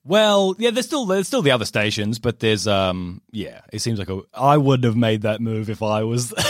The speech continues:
<laughs> in charge of it, even if I wasn't, you know, personally, you know, if I didn't have a show. Like, I still think it was a weird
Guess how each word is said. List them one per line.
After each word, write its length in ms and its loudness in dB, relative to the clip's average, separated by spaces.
<laughs> 100 2
in 200 2
charge 340 4
of 80 -2
it, 160 0
even 220 4
if 80 2
I 80 6
wasn't, 420 2
you 100 2
know, 140 0
personally, 680 -2
you 100 -8
know, 60 -4
if 140 -6
I 20 -4
didn't 140 -4
have 120 -8
a 40 -6
show. 340 -2
Like, 140 -6
I 60 -4
still 220 -8
think 200 -14
it 60 -12
was 100 -12
a 60 -12
weird 340 -12